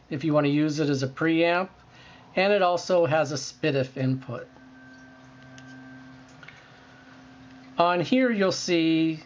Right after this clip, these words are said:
you have different power modes, also your polarity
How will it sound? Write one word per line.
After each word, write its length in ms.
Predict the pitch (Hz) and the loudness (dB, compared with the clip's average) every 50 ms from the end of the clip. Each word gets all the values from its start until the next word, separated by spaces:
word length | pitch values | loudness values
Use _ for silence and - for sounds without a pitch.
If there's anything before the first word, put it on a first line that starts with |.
| - - - | -16 -8 -2
you 140 | 175 165 | 0 0
have 380 | 151 131 156 156 156 156 156 139 | 2 2 2 2 2 2 0 0
different 340 | 151 175 165 170 147 131 131 | -2 -2 0 0 -2 -2 -2
power 340 | - - 160 160 170 175 170 | 0 0 2 4 4 4 4
modes, 680 | 165 165 170 175 185 196 208 214 208 - - - - - - - - - - - - - - _ _ - - - - - - - - - - - - - - - - - - - - - - - - - - - - | 4 4 4 4 4 2 0 -2 -4 -8 -14 -14 -14 -16 -20 -20 -20 -20 -20 -20 -20 -20 -20 _ _ -20 -20 -20 -20 -20 -20 -20 -20 -20 -20 -20 -20 -20 -20 -20 -20 -20 -20 -20 -20 -20 -20 -20 -20 -20 -14 -4 0
also 600 | 160 156 160 156 - - 175 160 151 151 151 147 | 2 4 4 2 2 2 4 4 4 4 2 2
your 200 | 143 139 147 139 | 2 0 0 0
polarity 960 | 135 - - 147 139 143 147 151 156 165 170 170 175 185 196 208 220 220 214 | -2 0 0 2 4 4 4 4 4 4 4 2 2 0 -2 -4 -6 -8 -10